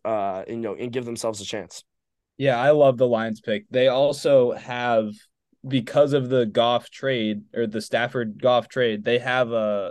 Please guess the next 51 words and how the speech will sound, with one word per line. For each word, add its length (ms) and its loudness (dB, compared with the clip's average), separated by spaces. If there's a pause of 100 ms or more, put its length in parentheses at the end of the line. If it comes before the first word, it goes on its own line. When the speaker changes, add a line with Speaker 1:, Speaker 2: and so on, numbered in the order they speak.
Speaker 2:
the, 140 -8
the 140 -6
sixth 360 -4
pick 180 0
in 80 -4
the 60 -4
draft 300 2
this 180 -10
year. 200 -12 (580)
Um, 100 2
Speaker 1:
Absurd. 360 4
Speaker 2:
and 220 -8 (100)
they 80 2
also, 340 4
I 80 6
think, 160 -2
have, 260 -2
like, 280 -2
uh, 360 0
the 120 -12
seventeenth 520 -4
or 60 -4
eighteenth. 340 -4
So 140 -4
they 140 4
have 180 0
two 380 -4
first 300 -2
round 260 0
picks 340 -2 (640)
that 120 2
they 140 4
need 260 -2
to 80 -2
go 180 4
use 360 -2
on 220 -4
some 180 -8
defensive 420 -4
guys, 300 -2
'cause 220 -8
that 240 2
was 320 -4
their 260 0
clear 340 -4
issue 240 -4
this 200 -6
year. 180 -2
Their 400 2
offense 460 -2
was 560 -6